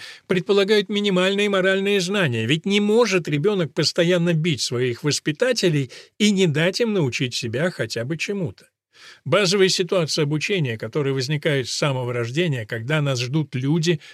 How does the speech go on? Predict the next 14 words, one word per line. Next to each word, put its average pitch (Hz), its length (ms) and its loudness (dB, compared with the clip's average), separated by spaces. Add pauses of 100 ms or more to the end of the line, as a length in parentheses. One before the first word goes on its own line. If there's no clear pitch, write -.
(120)
помогающие 139 600 0
нам 127 200 -6
выжить, 147 480 0 (260)
уже 226 360 2
предполагает, 170 800 0
что - 200 -2
мы 185 160 0
совершаем 170 560 0
морально 160 520 0
правильное. 98 640 -6 (420)
Без 175 220 2
успешного 160 680 2
морального 135 480 -2
действия 208 640 0